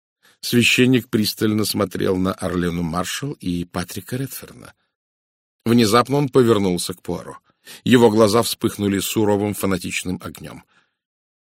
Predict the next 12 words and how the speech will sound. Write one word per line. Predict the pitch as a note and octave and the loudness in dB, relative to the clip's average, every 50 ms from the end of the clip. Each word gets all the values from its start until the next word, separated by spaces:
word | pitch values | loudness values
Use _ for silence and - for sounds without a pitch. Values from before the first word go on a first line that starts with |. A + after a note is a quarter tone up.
| _ - | _ -4
«Эта | C#3+ - - D#3 | -2 0 2 0
женщина | C3 - F#3+ F#3+ - - - - G#2 A2+ A2+ | 2 4 4 4 4 2 0 -2 0 0 2
воплощённое | G#2+ A#2 - B2+ A#2+ - - - A#2 C3+ C3+ C3 C3 C3 C3 | 2 2 0 0 -2 -2 -2 -2 -2 0 0 0 0 -2 -2
зло», | A#2+ G#2+ B2+ C#3+ A#2+ F#2 - _ _ _ _ | -2 -4 -4 -4 -4 -6 -8 _ _ _ _
сказал | - - - - D#2 D2 - D#2+ - _ - | -16 -14 -12 -10 -10 -10 -12 -14 -16 _ -18
он. | F#2 F2+ - _ _ _ _ _ | -20 -20 -20 _ _ _ _ _
«Вы | - G#2 A#2+ B2 | -2 2 4 6
в | A2+ | 6
этом | A#2+ G#2 A2+ | 4 4 2
сомневаетесь?» | G#2 - A#2 G#2+ G#2+ A2 E3 G#3 A3+ A3 - - - - - _ _ _ _ _ _ _ _ _ _ _ _ _ _ _ _ _ _ _ _ _ _ - F2+ F2+ F#2 - - F#2+ F2 _ _ - | 0 0 0 2 2 4 4 4 4 2 0 -4 -6 -6 -8 _ _ _ _ _ _ _ _ _ _ _ _ _ _ _ _ _ _ _ _ _ _ -18 -16 -16 -14 -14 -14 -16 -16 _ _ -12
«Трудно | - A#2 B2+ D3+ D#3+ A#2 - - - - - - | -8 -6 -4 -4 -4 -4 -6 -8 -12 -14 -12 -8
сказать», | - - - - - - - - - - - - | -8 -8 -8 -10 -12 -14 -14 -14 -14 -14 -16 -18